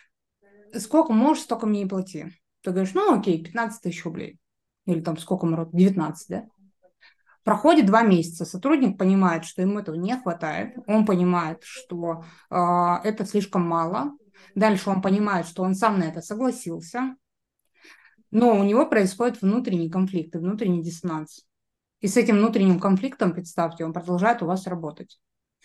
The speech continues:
В какой-то момент он настолько демотивируется,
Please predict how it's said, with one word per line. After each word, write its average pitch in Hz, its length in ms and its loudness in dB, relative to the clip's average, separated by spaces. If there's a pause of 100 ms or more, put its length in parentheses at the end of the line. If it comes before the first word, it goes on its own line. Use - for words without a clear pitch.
(280)
В - 20 -20
какой-то 226 340 0
момент 226 440 2
он 208 100 0
настолько 208 460 -2
демотивируется, 196 1200 -2